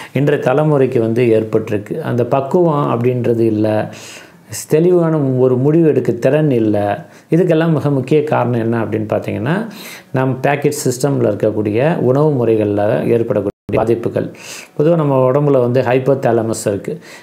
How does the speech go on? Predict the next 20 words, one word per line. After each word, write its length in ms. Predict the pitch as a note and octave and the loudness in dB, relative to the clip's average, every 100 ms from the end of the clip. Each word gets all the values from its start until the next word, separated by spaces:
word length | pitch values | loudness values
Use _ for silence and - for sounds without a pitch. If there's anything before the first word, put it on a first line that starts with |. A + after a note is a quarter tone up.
| - | -10
நம்ம 240 | C3+ C3+ C3+ | -4 -2 0
என்னதான் 420 | C3 D3 D#3 C3+ | 0 0 0 0
அக்குபஞ்சரை 420 | D3+ D3 C#3 C3 | 0 0 2 2
கூட 160 | C#3 D3 | 2 0
தூண்டினா 360 | C#3+ C#3 C3+ | 0 0 0
கூட 160 | A#2+ C#3 | 0 0
அது 260 | C3 A#2+ A#2 | 2 0 0
தூண்டப்படுகிறது. 720 | B2+ B2 A2+ G2+ G2 F#2+ - - - - - - - - | 0 0 0 -2 -2 -2 -6 -14 -20 -20 -20 -18 -20 -8
அந்த 260 | C3 C#3 C3+ | -2 0 2
hypothalamus 1300 | C#3 D#3+ F#3+ F3 F3 D3+ C#3 C3+ - B2+ A#2 D#3 E3+ - - - - | 2 2 2 2 2 2 2 0 0 2 4 2 -2 -12 -18 -20 -6
இப்போ 160 | C#3 D3 D3+ | 0 2 4
ஒண்ணும் 220 | D#3+ F#3+ | 4 2
இல்ல, 240 | D#3+ B2+ | 2 0
ஒரு 240 | C3 C3 C3 | 0 2 2
ajinomoto 580 | C3+ D3+ D#3+ C#3+ B2+ | 2 2 2 0 0
உள்ள 240 | B2+ B2 B2 | 0 2 0
உணவுகளோ, 720 | A#2+ B2+ B2 A#2+ A#2+ B2+ - - - - - - | 0 2 2 4 2 2 -2 -8 -20 -20 -20 -8
ஆ, 340 | A#2 A#2 A#2 A#2 | -4 -2 0 0
நம்ம 240 | A#2+ A#2+ | -2 -2
நடைமுறையில 920 | A#2+ B2+ D3 D#3 D3+ C#3+ C#3+ C#3+ C#3+ | 0 0 2 2 4 4 2 2 0